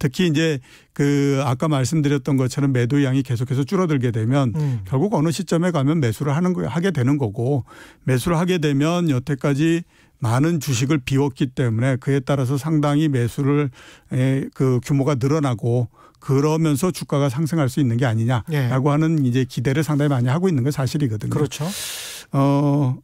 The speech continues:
Speaker 1: 그게 어느 정도 타당성은 있기는 한데요.
Speaker 2: 음.
Speaker 1: 문제는 뭐냐면 주가가 거기에 대해서 반응을 안 한 것도 또 아닙니다. 어느 정도는 반응을 한 상태이거든요.
Speaker 2: 이미 반응을
Speaker 1: 예,
Speaker 2: 했다?
Speaker 1: 그렇죠. 이미 주가가 천구백오십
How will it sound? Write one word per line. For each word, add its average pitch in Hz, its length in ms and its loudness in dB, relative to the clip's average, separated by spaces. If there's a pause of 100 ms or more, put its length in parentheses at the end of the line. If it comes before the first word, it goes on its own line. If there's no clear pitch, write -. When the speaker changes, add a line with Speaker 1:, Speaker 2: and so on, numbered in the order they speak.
(220)
Speaker 1:
그게 151 220 0
어느 175 240 0
정도 185 240 -2
타당성은 196 500 -4
있기는 147 380 2
한데요. 143 420 0
Speaker 2:
음. 135 380 0 (340)
Speaker 1:
문제는 165 320 2
뭐냐면 156 380 0
주가가 185 500 -2 (400)
거기에 127 320 0
대해서 175 240 -2
반응을 131 460 0
안 120 120 0
한 127 140 0
것도 117 320 -6
또 208 120 -2
아닙니다. 107 600 -4 (140)
어느 135 200 0
정도는 135 360 2
반응을 123 420 0
한 202 80 2
상태이거든요. 120 720 -2
Speaker 2:
이미 170 240 2
반응을 139 340 0
Speaker 1:
예, 170 60 2
Speaker 2:
했다? 180 100 -2
Speaker 1:
그렇죠. 151 240 0
이미 160 300 2
주가가 143 560 0
천구백오십 175 720 0